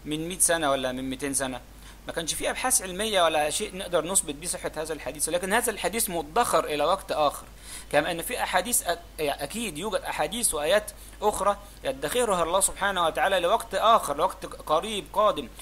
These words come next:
يثبت فيه لكل جيل بعد جيل صدق نبوة محمد صلى الله عليه وسلم.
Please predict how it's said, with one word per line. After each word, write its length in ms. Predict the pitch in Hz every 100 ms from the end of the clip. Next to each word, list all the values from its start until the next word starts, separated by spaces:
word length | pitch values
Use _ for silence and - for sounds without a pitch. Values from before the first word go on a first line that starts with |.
| - 185
يثبت 260 | 214 185
فيه 160 | - 214
لكل 400 | 175 214 220 160
جيل 160 | 208
بعد 260 | 170 151 143
جيل 220 | 151 202
صدق 300 | - 214 -
نبوة 260 | 160 160 170
محمد 360 | 143 156 156 135
صلى 180 | 123 123
الله 200 | 131 143
عليه 200 | 127 131
وسلم. 340 | 120 123 110